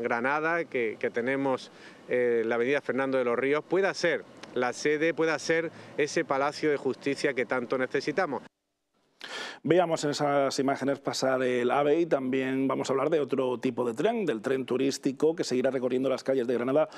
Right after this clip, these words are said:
Speaker 2: tras la prórroga de un año de su servicio. El Partido Socialista, tras reunirse con los vecinos de Albaicín y Realejo, señalan que llevan años pidiendo una alternativa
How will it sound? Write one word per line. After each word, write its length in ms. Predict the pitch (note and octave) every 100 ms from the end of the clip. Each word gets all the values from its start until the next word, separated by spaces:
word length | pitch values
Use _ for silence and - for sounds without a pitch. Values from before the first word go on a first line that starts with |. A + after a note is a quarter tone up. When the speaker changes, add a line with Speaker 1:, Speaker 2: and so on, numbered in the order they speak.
| - _
Speaker 2:
tras 200 | D3 D3
la 140 | D3+ C3
prórroga 380 | F3 E3 D#3
de 80 | D3
un 100 | D3
año 320 | D3 D3 D3+
de 140 | D3+ C#3+
su 160 | -
servicio. 760 | C3+ C3 C3 G#3+ - D3+ C#3 D3
El 240 | D#3 D#3+
Partido 560 | E3+ E3 G3 F#3+ F3+ E3+
Socialista, 500 | D#3+ D#3 D#3 D3 E3
tras 200 | D#3 C3
reunirse 440 | C3 C#3 - E3 - - _
con 100 | C3
los 120 | B2+
vecinos 420 | C3 B2 F3+ D#3+
de 80 | C3+
Albaicín 420 | C3+ C3 A#2+ D#3
y 80 | D#3
Realejo, 380 | C3+ C#3 D3 D#3+
señalan 340 | D3 C#3 D3
que 140 | C#3+ C3+
llevan 260 | C#3 C3+
años 220 | C3+ C#3 C3
pidiendo 340 | C3+ C3 C3+
una 140 | C3
alternativa 640 | B2+ C3 B2 B2 C#3+ C#3+